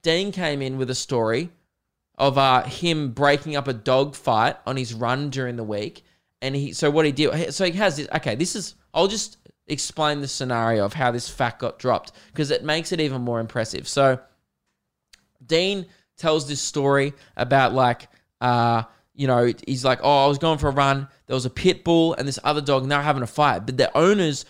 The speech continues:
weren't doing enough. Like, the owners were trying to pull them away, but they weren't doing anything."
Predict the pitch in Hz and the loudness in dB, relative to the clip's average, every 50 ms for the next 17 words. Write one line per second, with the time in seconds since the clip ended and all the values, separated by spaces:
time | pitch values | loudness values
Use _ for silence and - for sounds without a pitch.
0 | - _ - 156 165 156 135 120 135 147 165 185 180 160 135 101 104 - 127 131 | -20 _ 0 2 2 2 0 0 -2 0 0 2 2 0 0 -2 -2 -2 -2 0
1 | 139 - 143 165 175 180 170 151 151 147 143 160 151 143 139 - 165 165 151 143 | 0 0 0 2 2 0 -2 -2 -4 -2 0 2 2 2 2 0 -2 -2 -2 0
2 | 143 143 147 143 135 139 139 147 147 139 - 143 143 156 156 - 139 131 123 | 0 0 0 0 0 -2 -2 -2 -4 -4 -4 -4 -4 -6 -6 -6 -6 -8 -8